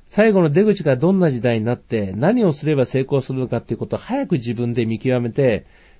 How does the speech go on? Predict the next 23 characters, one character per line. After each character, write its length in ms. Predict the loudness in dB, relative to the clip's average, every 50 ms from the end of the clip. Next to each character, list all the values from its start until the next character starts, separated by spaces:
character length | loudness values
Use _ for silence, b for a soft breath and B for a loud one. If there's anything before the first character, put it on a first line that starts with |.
| b
自 160 | -6 -2 0 2
分 160 | 4 6 6
の 100 | 6 4
も 120 | 4 4
の 60 | 4
に 80 | 2 0
し 60 | 0
た 120 | 0 -2 -2
人 220 | 0 0 2 2
が 140 | 4 2 2
結 220 | 0 -2 -2 0
局 100 | 0 0
一 160 | 0 0 0
番 100 | 0 0
う 40 | 0
ま 120 | 0 0 -2
く 80 | -4
い 60 | -4
く 120 | -4 -6 -6
ん 40 | -6
で 80 | -6
す 140 | -8 -10 -12
よ。 160 | -12 -12 -14